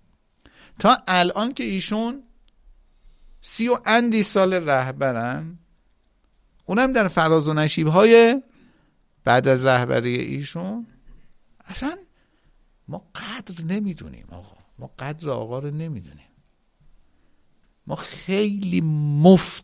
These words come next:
داریم با این نعمت برخورد می‌کنیم. نیست. من این حرف رو می‌زنم، پاشم وای می‌سم.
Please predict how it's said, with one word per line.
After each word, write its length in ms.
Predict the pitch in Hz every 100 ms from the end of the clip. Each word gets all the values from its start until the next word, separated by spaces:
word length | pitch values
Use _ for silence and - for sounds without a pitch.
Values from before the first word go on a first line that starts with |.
| _
داریم 560 | 123 117 117 110 - - - - - _ _ _ _ _ _ _ _ _
با 80 | -
این 240 | 101 110 104
نعمت 460 | 98 98 98 -
برخورد 560 | 92 87 - 90 82 -
می‌کنیم. 440 | 76 80 85 85 _ _ _ _ _ _ _ -
نیست. 840 | 131 151 196 220 147 - - - - _ _ _ _ _ - - - - - _ _ _ _ _ _ _ _ -
من 160 | 127
این 140 | 170 170
حرف 340 | 151 165 160
رو 120 | 170
می‌زنم، 720 | 165 156 113 104 104 104 117 113 _ _ _ _ _ _ _ _ _ _ _ _ _ -
پاشم 380 | 131 - 127
وای 160 | 110 92
می‌سم. 360 | 78 - 76